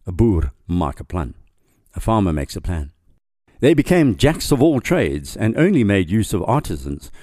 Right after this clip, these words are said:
when they travelled to Cape Town. They depended on themselves or at times their immediate neighbours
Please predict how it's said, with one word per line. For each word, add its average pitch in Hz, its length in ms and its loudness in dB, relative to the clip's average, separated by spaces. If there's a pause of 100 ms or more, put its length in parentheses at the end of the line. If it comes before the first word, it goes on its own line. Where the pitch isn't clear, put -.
(180)
when 92 120 0
they 104 100 2
travelled 107 420 0
to 117 100 -4
Cape 147 220 -4
Town. - 240 -10 (380)
They 127 140 4
depended 156 360 4
on 147 140 6
themselves 123 600 2
or 120 140 4
at 123 80 -2
times 131 440 2
their 117 240 2
immediate 120 460 2
neighbours 104 380 0